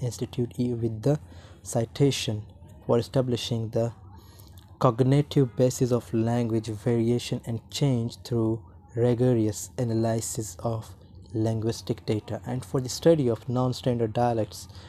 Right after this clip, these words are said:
with significant social and cultural implications। तो ये एक शॉर्ट सी रिसर्च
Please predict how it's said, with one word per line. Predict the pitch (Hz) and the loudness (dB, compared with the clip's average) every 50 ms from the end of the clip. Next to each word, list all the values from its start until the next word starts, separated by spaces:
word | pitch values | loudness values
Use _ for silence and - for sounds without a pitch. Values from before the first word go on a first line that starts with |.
| - - | -8 -4
with | - 123 | -2 -2
significant | - - - 143 131 123 127 120 - - - 123 120 | -2 0 0 0 2 2 0 -4 -4 -2 -2 -2 -2
social | - - 135 123 117 - - - - | -2 0 0 0 0 0 -4 -6 -6
and | - 131 120 110 - | -4 -4 -4 -6 -6
cultural | - - 120 113 - - 120 117 131 - - - - - - - - - - | -4 -2 -2 -2 -2 -2 -2 -2 -2 -4 -8 -16 -20 -20 -20 -20 -14 -10 -10
implications। | 120 110 - - 117 - - - - 113 104 - - - 104 101 110 - - - - - - - - - - - - - - - - - - - | -8 -6 -4 -4 -6 -4 -6 -4 -2 -2 -2 -2 -6 -10 -10 -12 -14 -14 -14 -16 -16 -18 -20 -20 -20 -20 -20 -20 -20 -20 -20 -20 -20 -6 2 6
तो | 175 | 8
ये | 185 | 8
एक | 190 185 - | 8 6 4
शॉर्ट | - - - 175 175 175 170 | 0 2 4 4 4 4 2
सी | - - - 175 165 147 - - - - - | 0 0 2 2 2 2 0 -8 -10 -2 2
रिसर्च | 131 123 131 135 - - - 151 147 143 - - | 4 4 4 4 2 4 4 6 6 4 2 -2